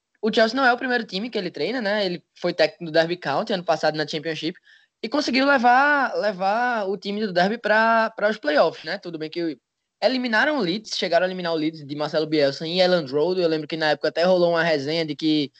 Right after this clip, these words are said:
Bielsa teria espionado o Derby durante a,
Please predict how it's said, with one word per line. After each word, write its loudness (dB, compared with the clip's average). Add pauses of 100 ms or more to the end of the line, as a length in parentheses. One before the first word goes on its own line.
(720)
Bielsa 4
teria -2
espionado 2 (100)
o -2
Derby 2
durante -2
a, 2